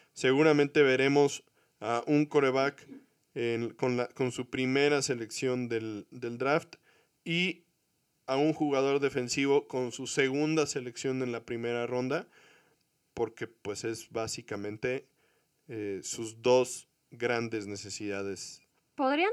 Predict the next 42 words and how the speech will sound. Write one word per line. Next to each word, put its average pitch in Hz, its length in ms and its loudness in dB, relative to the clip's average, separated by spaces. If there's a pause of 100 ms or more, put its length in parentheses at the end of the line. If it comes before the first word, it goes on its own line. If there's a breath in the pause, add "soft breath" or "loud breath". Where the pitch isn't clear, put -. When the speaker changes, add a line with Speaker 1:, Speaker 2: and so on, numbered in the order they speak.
Speaker 2:
también, 302 600 0
eh, 220 440 0 (100)
con 220 180 -2
esa, 196 1040 0
con 214 120 0
ese 247 160 -4
pick 214 160 -6
veintitrés, 214 640 -4
escoger 196 480 -8
a 196 80 -2
alguien 180 420 -6 (200)
para 170 340 -4 (480)
reforzar 190 460 -6
la 180 80 -4
línea 165 260 -4
ofensiva, 202 500 -6
¿no? 196 240 -8
Porque - 300 -14
a 190 60 -8
fin 196 160 -10
de 196 100 -6
cuentas, 196 260 -8
como 160 200 -8
ya 170 100 -2
habíamos 190 240 -2
dicho 202 200 -6
en 180 60 -6
el 175 100 -6
mi-, 190 220 -2
en 196 120 -4
el 185 120 -6
caso 202 280 0
de 208 60 -2
los 208 140 -4
Jaguares, 240 440 0 (400 loud breath)
de 208 220 -2
nada 226 300 2
sirve 220 280 -2
que 196 100 -4
tengan 196 460 -4
un 202 360 -2 (140)
quarterback 208 540 2